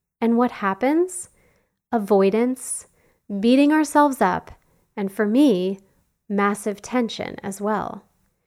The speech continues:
Most days I could feel this tension and it just seemed to build with every hour. It has taken me many years to uncover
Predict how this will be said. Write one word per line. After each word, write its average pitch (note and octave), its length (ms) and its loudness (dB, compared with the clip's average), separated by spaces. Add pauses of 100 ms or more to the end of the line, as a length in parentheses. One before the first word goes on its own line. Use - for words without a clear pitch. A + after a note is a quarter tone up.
(680)
Most C#4+ 460 6
days B3 440 6
I A3+ 80 -4
could B3+ 240 -4
feel C#4+ 480 4
this A3+ 240 0
tension F#3+ 520 -4
and G#3+ 120 -6
it A3 140 -2
just B3+ 220 -6
seemed B3 320 0
to B3 140 -4 (180)
build G#3 480 4 (180)
with G3+ 260 -4
every A3+ 520 0 (240)
hour. G3 540 -4 (840)
It B3 100 4
has C#4 160 4
taken C#4 440 2
me A3+ 300 2 (200)
many A3+ 420 2
years A3 560 4
to A3 260 0
uncover A3+ 880 0